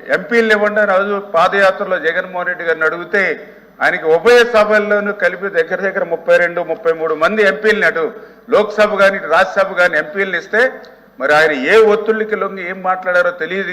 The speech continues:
కానీ మరి ఆ యొక్క పోలవరం ప్రాజెక్టుని ఆ యొక్క నలభై ఒకటి పాయింట్ వన్ ఫైవ్కే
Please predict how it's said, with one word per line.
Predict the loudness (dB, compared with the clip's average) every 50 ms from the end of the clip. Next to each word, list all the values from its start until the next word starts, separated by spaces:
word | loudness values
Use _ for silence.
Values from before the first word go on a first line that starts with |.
| 2 2
కానీ | 2 2 2 0 -2 -2 -4 -6 -10 -18 -20 -20 -20 _ _ _ _ -4
మరి | 0 2 4 6
ఆ | 6 6 4
యొక్క | 2 2 2 4 4 4 4 2 2
పోలవరం | 2 4 4 4 4 4 2 2 0 0 2
ప్రాజెక్టుని | 2 2 2 2 -2 -10 -10 -10 -8 -6 -6 -6 -6 -8 -10 -14 -20 -20 -20 _ _ 0
ఆ | 2 2
యొక్క | 2 2 0 0 2
నలభై | 2 2 4 4 6 6 6
ఒకటి | 6 4 0 -4 -4 0 2
పాయింట్ | 2 2 0 -2 -4 0 0
వన్ | 0 0 -2 0 2
ఫైవ్కే | 2 2 2 2 0 2 2